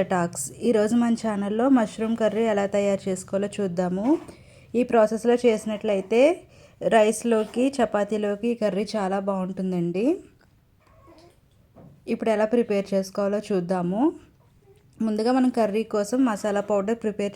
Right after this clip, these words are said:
చేసుకోవాలి. దానికోసం మూడు ఇలాచీ, చిన్న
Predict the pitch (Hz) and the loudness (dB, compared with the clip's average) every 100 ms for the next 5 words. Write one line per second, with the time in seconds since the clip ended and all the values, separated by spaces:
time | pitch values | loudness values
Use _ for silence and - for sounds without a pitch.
0 | 208 196 - 190 175 170 208 311 - - | -6 -6 -2 0 0 0 0 -2 -4 -20
1 | _ _ - 208 214 233 240 208 254 294 | _ _ -2 2 2 2 2 2 4 6
2 | 269 233 190 202 196 - 269 330 415 - | 6 4 2 2 0 -2 -2 -2 -2 -16
3 | - - 247 | -20 -6 0